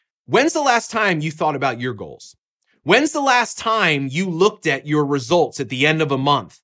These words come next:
and said, "Okay, my team did this much volume this month"? Where is that in relation to where I should be in order to hit my big goals? How often do you find yourself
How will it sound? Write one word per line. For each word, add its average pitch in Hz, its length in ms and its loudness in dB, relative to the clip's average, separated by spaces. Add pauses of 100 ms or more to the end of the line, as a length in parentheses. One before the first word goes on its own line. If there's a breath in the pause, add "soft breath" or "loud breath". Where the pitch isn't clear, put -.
(240 soft breath)
and 139 140 -6
said, 147 200 -2
"Okay, 175 320 0
my 175 200 2
team 190 540 -2
did 123 220 -4
this 190 220 0
much 180 220 -2
volume 151 500 0
this 117 240 -8
month"? 98 200 -12 (640 soft breath)
Where 240 460 2
is 240 260 -4
that 156 260 0
in 170 120 0
relation 165 520 0
to 165 100 -10
where 165 260 0
I 151 120 2
should 170 480 -2
be 185 260 0
in 143 100 0
order 156 240 0
to 143 60 -6
hit 170 240 -4
my 151 140 -4
big 131 300 -4
goals? 143 360 -2
How 247 240 0
often 262 400 0
do 180 80 -8
you 180 140 -2
find 285 440 -4
yourself 135 460 -8